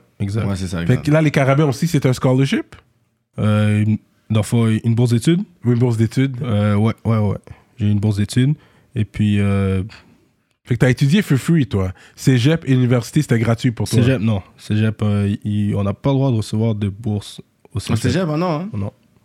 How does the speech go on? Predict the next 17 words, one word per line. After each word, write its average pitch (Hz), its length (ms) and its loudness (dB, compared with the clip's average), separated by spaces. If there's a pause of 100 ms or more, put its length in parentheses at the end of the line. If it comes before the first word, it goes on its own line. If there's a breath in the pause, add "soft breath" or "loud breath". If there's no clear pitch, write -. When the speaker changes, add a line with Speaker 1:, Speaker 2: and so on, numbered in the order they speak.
(420)
Speaker 1:
Il, 104 140 -4 (180)
bah, 107 360 -4
je, - 140 -8 (300)
ça, 110 380 0
moi, 110 140 0
je, 107 300 0
j'ai - 260 -6
appris 107 180 -2
ça 120 120 0
au 113 60 2
cégep. 117 280 0
Je 127 80 -2
pensais 107 200 -2
que 107 60 0
j'allais 101 280 0
recevoir, 101 520 -2
euh, 98 200 -2